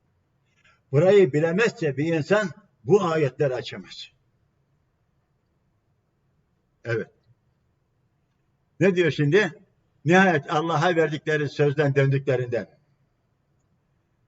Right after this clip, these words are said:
ve yalan söylediklerinden dolayı Allah kendisiyle karşılaşacakları güne kadar onların kalplerine nifak ve ikiyüzlülük soktu.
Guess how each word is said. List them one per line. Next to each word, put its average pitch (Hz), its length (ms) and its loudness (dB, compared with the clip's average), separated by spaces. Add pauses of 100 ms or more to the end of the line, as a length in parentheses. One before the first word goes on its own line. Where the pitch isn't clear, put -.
(120)
ve 180 260 2
yalan 160 300 4
söylediklerinden 143 800 0
dolayı 117 360 -2
Allah 143 360 -6
kendisiyle 143 580 -4
karşılaşacakları 135 800 -6
güne 139 320 -6
kadar 135 260 -4
onların 131 480 -8
kalplerine 127 500 -6
nifak 131 400 -10
ve 170 140 -2 (1120)
ikiyüzlülük 107 720 -10
soktu. - 320 -16